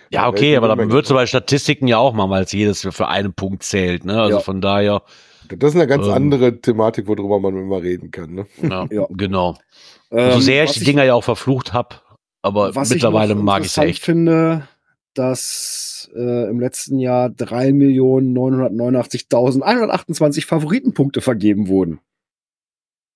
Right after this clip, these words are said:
Speaker 1: Naja, wenn ich aber sehe, wie viel die Community noch hat.
Speaker 3: Ja,
Speaker 1: <laughs>
Speaker 3: äh, in
Speaker 1: Finde
Speaker 3: den,
Speaker 1: ich das
Speaker 3: auf
Speaker 1: mager.
Speaker 3: den Konten, auf den Konten der Accounts schlummern noch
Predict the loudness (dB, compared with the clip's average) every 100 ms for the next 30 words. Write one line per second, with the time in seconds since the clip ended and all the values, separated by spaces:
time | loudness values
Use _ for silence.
0 | _ _ _ _ -16 -14 -6 0 2 4
1 | 2 2 2 2 0 0 -2 -2 0 -2
2 | -2 -4 -4 -4 -4 -2 -6 -8 -20 _
3 | _ _ -4 0 2 2 0 0 0 2
4 | 2 2 0 0 2 4 4 4 2 2
5 | 4 4 2 4 0 0 -4 -4 0 -2
6 | -2 -8 -2 0 0 0 0 0 -4 _
7 | -6 -4 0 2 2 0 -4 -2 0 2
8 | 4 4 4 2 2 -6